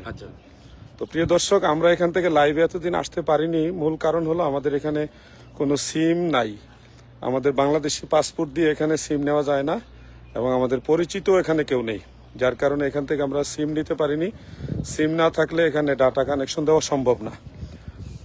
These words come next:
Speaker 2: আর অনেক কষ্ট করে আজকে আমরা আপনাদের রিকোয়েস্টের কারণে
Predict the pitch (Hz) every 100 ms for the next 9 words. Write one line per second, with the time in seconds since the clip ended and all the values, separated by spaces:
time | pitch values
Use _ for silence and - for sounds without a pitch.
0 | - 117 110 110 131 151 196 196 - 180
1 | 170 175 151 - 156 135 - - - 113
2 | 120 117 131 - - - - - - -
3 | 117 123 120 120 135 160 147 165 147 151
4 | 165 240